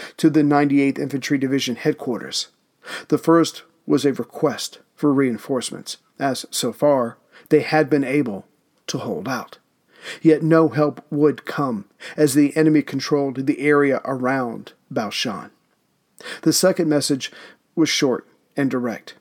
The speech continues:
that the battalion of the ninety-eighth would continue to fight until they were no more. By the time the second message went out,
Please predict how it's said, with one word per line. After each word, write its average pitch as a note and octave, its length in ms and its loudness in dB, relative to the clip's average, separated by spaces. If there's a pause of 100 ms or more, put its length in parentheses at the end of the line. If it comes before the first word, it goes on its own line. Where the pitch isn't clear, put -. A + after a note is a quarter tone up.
(460)
that E3 160 6
the D3+ 60 0
battalion D#3 680 2
of E3 100 0
the D3+ 100 4
ninety-eighth C#3 640 2
would D3+ 320 2 (140)
continue C#3+ 480 -2
to A#2+ 180 -8
fight - 400 -8 (400)
until C3+ 420 -2
they C3 440 -2 (360)
were D3+ 140 4
no A#2+ 240 0
more. A#2+ 420 -6 (840)
By D3+ 120 6
the C#3+ 120 6
time E3 300 0
the C#3 80 0
second C#3+ 360 0
message C3+ 400 -2
went C#3 200 0
out, B2 320 -4